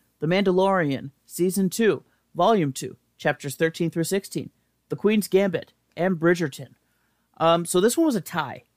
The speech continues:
It was tied between Soul and The Queen's Gambit, so both wound up winning it.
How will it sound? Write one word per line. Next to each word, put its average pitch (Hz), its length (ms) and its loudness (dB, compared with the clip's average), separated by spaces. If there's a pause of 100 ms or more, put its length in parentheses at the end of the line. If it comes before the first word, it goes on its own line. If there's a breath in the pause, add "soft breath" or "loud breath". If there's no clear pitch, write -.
It 165 120 0
was 180 160 2
tied 190 320 0
between 170 440 -6
Soul 180 600 -2
and 165 140 -4
The 160 60 -6
Queen's 160 260 0
Gambit, 135 380 -8
so 156 120 -12
both 151 360 2
wound 135 220 -4
up 123 140 -12
winning 120 240 -14
it. 117 140 -12